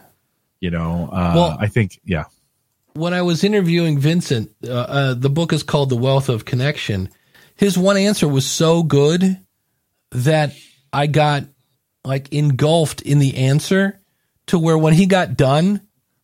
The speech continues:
Speaker 2: I laughed and I said, "I'm glad this isn't live." And he goes, "Why?" And I said, "'Cause I have no idea what I'm gonna ask you next." I said, "That was a really good answer." And he just thought that was great. Randy has a suggestion. Hundred Years in Journalism class. Um, he says, "We were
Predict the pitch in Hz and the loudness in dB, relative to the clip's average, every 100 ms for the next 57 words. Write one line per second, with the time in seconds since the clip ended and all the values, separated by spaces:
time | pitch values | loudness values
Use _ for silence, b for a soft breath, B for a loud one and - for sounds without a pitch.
0 | _ _ _ 156 160 151 180 165 135 - | _ _ _ -4 -2 -2 0 0 -2 -2
1 | 139 139 139 135 120 - 131 139 127 139 | 0 0 2 0 -2 -4 0 2 2 2
2 | 156 156 151 165 156 151 160 160 127 123 | 2 0 0 0 2 2 2 0 0 0
3 | 127 123 139 127 - 87 b b - 147 | 0 2 2 2 0 -4 b b -2 0
4 | 190 123 135 156 151 156 139 127 135 135 | 0 0 2 2 2 0 0 0 0 0
5 | 131 127 - 107 95 85 - 117 131 117 | 0 -2 -2 -2 -2 -4 -4 -2 -2 0
6 | 160 165 127 131 131 131 131 147 151 - | 0 0 0 0 0 0 0 0 -2 -2
7 | 101 B B B 139 208 226 180 147 139 | -8 B B B 2 2 2 0 0 0
8 | 135 135 - 170 135 - B B _ 135 | -2 -2 0 0 0 -6 B B _ -4
9 | 156 202 202 151 139 123 120 110 - 123 | -2 -2 0 2 2 2 0 -2 -2 0
10 | 113 110 - 151 156 B B B - 196 | 0 0 -2 -4 -4 B B B -2 0
11 | 196 170 170 156 151 147 156 147 131 120 | 0 0 0 2 2 2 2 2 0 -2
12 | - 117 110 117 - - 117 104 104 - | 0 0 0 -2 -8 -4 -2 0 -2 -6
13 | - 120 120 123 143 147 131 117 | -6 -4 -2 0 0 2 0 -2